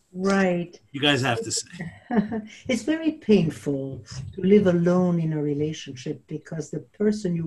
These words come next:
Speaker 1: with cannot leave their world, cannot even for a moment cross that bridge to see that you even exist. And that's really a deep, deep loneliness.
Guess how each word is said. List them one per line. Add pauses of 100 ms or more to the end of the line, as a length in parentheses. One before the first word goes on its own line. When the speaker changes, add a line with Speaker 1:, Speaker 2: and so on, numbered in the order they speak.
(120)
Speaker 1:
with
cannot
leave
their
world, (1000)
cannot
even
for
a
moment
cross
that
bridge
to
see
that
you
even
exist. (880)
And
that's
really
a
deep,
deep
loneliness.